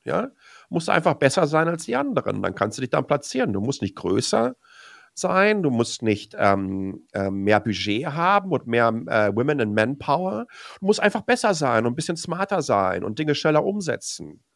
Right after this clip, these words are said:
Nach Taiwan zweitausendneun, ich bin zweitausendsechs in die U S A gezogen, dann zweitausendneun nach Taiwan. Warum habe ich das gemacht?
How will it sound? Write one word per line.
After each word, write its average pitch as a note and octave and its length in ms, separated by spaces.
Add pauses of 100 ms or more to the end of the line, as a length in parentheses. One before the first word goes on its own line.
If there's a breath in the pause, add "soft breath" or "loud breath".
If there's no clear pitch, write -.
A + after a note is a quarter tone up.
Nach A#2+ 160
Taiwan D#3+ 500
zweitausendneun, D3+ 1200 (100)
ich C3 80
bin B2+ 80
zweitausendsechs B2+ 640
in B2 60
die A#2 100
U A#2 60
S G#2+ 100
A F2+ 180
gezogen, E3 340 (320 loud breath)
dann B2+ 160
zweitausendneun B2 960 (220 loud breath)
nach A2 120
Taiwan. D3+ 680
Warum C3+ 200
habe D3+ 140
ich C#3+ 80
das - 180
gemacht? D3 400